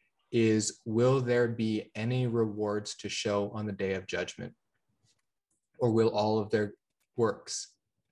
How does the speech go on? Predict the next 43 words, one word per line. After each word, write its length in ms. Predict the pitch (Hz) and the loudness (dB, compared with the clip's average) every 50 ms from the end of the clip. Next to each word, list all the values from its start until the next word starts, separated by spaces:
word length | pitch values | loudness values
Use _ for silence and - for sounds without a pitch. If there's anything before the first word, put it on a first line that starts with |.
| _ _ _ | _ _ _
be 100 | 104 101 | -4 -2
burned 380 | - - 98 95 95 98 98 | 0 0 0 0 0 -2 -2
up? 240 | 101 92 - - - _ _ - _ _ _ - | -2 -2 -4 -6 -16 _ _ -20 _ _ _ 0
And 100 | 123 123 | 2 4
I 80 | 123 | 4
think 160 | 123 139 127 117 | 4 4 4 4
that's 260 | 117 113 113 - - | 2 2 0 0 0
why 120 | 120 113 | 0 0
he 100 | 110 110 | 0 -2
put 280 | 107 - - 107 - - | -4 -2 -4 -4 -4 -4
such 280 | - - 101 101 - | -6 -6 -6 -4 -4
an 140 | 113 107 92 - | -6 -6 -6 -6
emphasis 680 | 104 101 101 - 107 - - 104 101 - - - - _ | -8 -6 -4 -4 -4 -2 -2 -2 -2 -2 -6 -8 -10 _
with 160 | - 104 - | -8 -8 -4
these 220 | - 127 123 120 - | -2 -2 -2 -2 -2
churches 640 | - - 165 156 165 - 107 104 101 104 - - _ _ _ _ _ - | 0 0 0 0 0 -2 -2 -2 -2 -4 -8 -14 _ _ _ _ _ -2
on 240 | 113 107 107 107 | -2 0 0 0
saying, 400 | 107 - 117 110 107 107 107 110 107 | -2 -2 -2 -2 -2 -2 -2 -4 -4
"I 100 | 110 107 | -4 -4
know 220 | 107 104 101 98 98 | -2 -2 -2 -2 -2
your 180 | 98 101 101 | -2 -2 -4
deeds, 480 | 98 98 117 104 87 87 82 - - - - | -2 -2 -2 -2 -2 -4 -6 -8 -10 -10 -8
I 100 | 107 104 | -8 -6
know 220 | 107 104 101 101 | -4 -2 -2 -2
your 160 | 101 98 95 95 | 0 -2 -2 0
works." 640 | 101 120 123 - - - - - - - - _ _ _ _ _ _ _ _ - | 0 0 0 0 -4 -8 -12 -10 -10 -12 -14 _ _ _ _ _ _ _ _ -8
Uh, 200 | 113 107 104 - - | -6 -6 -6 -6 -4
it 80 | 123 123 | -2 0
has 180 | 135 131 120 | 0 0 2
nothing 280 | 127 127 127 127 131 113 | 2 0 0 0 0 -2
to 60 | 110 98 | -2 -2
do 160 | 107 110 117 | 0 0 0
with 120 | 120 120 | 0 0
their 100 | - 92 | -4 -4
justification. 920 | 90 95 92 - - - - - - - 98 95 95 - - 101 113 127 - _ _ _ _ _ _ _ _ _ | -4 -4 -6 -6 -8 -12 -14 -14 -10 -6 -6 -6 -4 -6 -8 -8 -10 -10 -12 _ _ _ _ _ _ _ _ _
Um, 400 | 120 110 104 101 98 104 113 - - _ _ _ _ _ _ _ _ | -6 -4 -4 -4 -6 -6 -8 -10 -14 _ _ _ _ _ _ _ _
and 160 | 117 113 113 | -2 0 0
it, 140 | 113 113 - | 0 0 0
making 300 | 123 120 117 - 127 120 | -2 -2 -2 0 -2 0
it 80 | 113 113 | 2 2
a 60 | 110 | 2
justification 840 | 107 101 101 - - 113 - 117 - - 113 113 113 - - 113 | 2 0 -2 -2 -6 -8 -10 -8 -4 -2 0 0 0 -2 -2 -2
issue 420 | 120 139 - - - 107 101 104 | 0 0 0 0 0 0 0 0